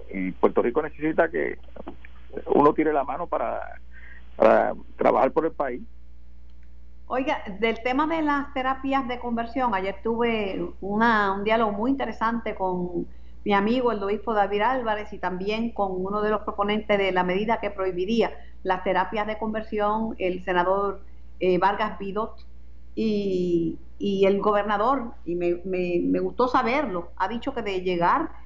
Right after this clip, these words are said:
Speaker 2: el proyecto a la fortaleza, lo firmará y lo convertirá en ley, que no se puedan dar las llamadas,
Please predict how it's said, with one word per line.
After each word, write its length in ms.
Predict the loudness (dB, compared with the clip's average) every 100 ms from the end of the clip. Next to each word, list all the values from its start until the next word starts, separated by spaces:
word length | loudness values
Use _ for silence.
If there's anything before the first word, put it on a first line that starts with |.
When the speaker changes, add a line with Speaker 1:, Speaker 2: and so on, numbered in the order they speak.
| -8
Speaker 2:
el 140 | -6
proyecto 720 | -2 0 0 0 0 0 0 2
a 160 | 0 0
la 80 | -2
fortaleza, 640 | -6 -2 0 0 0 -2 -6 -8 -12 -12 -12 -12 -4
lo 140 | 2 2
firmará 520 | 2 0 2 2 2
y 60 | 2
lo 180 | 0
convertirá 540 | -4 -6 -6 -6 -2 -2
en 120 | 0
ley, 200 | 0 0
que 80 | -2
no 80 | -2
se 140 | -2
puedan 340 | 0 2 2
dar 300 | 2 2 2
las 200 | -4 -4
llamadas, 640 | 0 2 4 4 0 -4